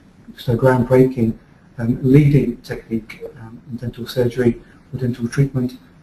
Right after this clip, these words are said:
but it's not widely spread, it's not widely accepted, but there is a body that is practicing that,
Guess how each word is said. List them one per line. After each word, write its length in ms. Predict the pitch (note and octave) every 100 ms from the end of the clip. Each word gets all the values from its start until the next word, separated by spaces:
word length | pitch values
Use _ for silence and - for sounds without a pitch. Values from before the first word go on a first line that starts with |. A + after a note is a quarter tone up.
| _
but 80 | A2
it's 100 | A2+
not 200 | D3+ D3+
widely 380 | B2 A#2+ - G#2
spread, 420 | - - A2 G#2+
it's 260 | - - C#3+
not 100 | C#3+
widely 320 | A#2+ A2+ G#2+
accepted, 640 | - D#3 D3+ - C3 C3 - _ _
but 100 | C3+
there 120 | C3
is 120 | B2
a 40 | A#2
body 400 | B2 A#2 A#2 A#2 _ -
that 240 | A2+ -
is 120 | A#2
practicing 540 | - C#3 C#3+ C3 B2 A#2+
that, 240 | A#2 -